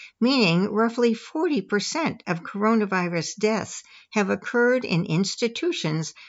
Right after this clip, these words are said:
housing fewer than one percent of Americans. That kind of work done and the kind of care needed, the very architecture of life lived in nursing homes and similar facilities,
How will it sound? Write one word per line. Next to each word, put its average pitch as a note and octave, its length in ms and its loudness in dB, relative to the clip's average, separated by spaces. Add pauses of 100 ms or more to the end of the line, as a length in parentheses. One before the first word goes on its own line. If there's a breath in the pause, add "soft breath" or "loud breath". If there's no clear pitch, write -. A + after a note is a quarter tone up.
(120)
housing F#3+ 440 2
fewer A3 580 -2
than F3 240 0
one F3 280 -2
percent E3+ 640 -2 (160)
of D3+ 120 -2
Americans. D#3 1000 -4 (380)
That E4+ 160 -20
kind C4+ 320 0
of E3 120 4
work G3+ 400 2
done D#3 340 0
and F3 280 0
the F#3 80 -2
kind G3+ 340 0
of D#3+ 140 -4
care F3+ 320 -2
needed, D3+ 500 0 (160)
the G3+ 80 2
very F#3 400 0
architecture A3 880 -2
of D3 200 -4
life E3+ 400 -2
lived D3+ 440 0 (320 loud breath)
in F3+ 160 2
nursing F3+ 340 0
homes E3 480 -4
and E3+ 220 -2
similar F#3 420 0
facilities, E3+ 840 -4